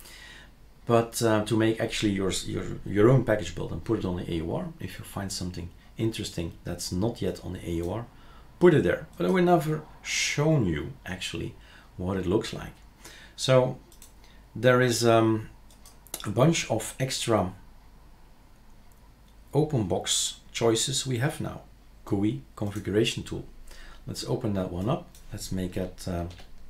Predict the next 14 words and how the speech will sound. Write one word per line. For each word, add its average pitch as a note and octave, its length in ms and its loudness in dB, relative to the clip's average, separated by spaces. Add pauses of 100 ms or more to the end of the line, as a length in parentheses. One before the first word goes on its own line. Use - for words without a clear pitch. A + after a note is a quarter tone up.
(140)
sized - 480 -2
like - 280 0
that. E3 280 -2 (920)
Now, C#3+ 180 4
of C#3+ 120 0
course, - 560 0
um, C3+ 480 4 (100)
really D#3+ 320 2
don't C3 140 4
know B2 240 4 (320)
where, A2+ 460 2 (1160)
um, G2 420 -4 (180)
Adi A2+ 260 4
Pambudi's G#2+ 800 0